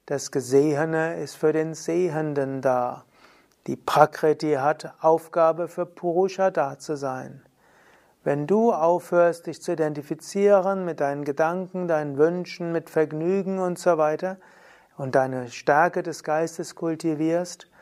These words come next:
und dann über die relative Welt hinausgehst, dann erfährst du dich selbst als unendlich und als ewig und damit als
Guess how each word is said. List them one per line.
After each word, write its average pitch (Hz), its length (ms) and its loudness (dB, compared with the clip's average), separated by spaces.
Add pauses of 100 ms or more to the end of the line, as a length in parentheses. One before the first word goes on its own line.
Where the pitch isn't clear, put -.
(340)
und 175 220 4
dann 180 400 0 (100)
über 196 460 4
die 139 160 -2
relative 143 760 2
Welt 143 300 0
hinausgehst, 143 1040 -6 (460)
dann 156 160 0
erfährst 156 640 2
du 156 60 -4
dich 139 240 -4
selbst 165 480 2
als 151 180 0
unendlich 180 800 -4
und 180 160 -2
als 170 260 0
ewig 139 640 -2 (500)
und 135 140 -4
damit 139 340 2
als 135 540 -2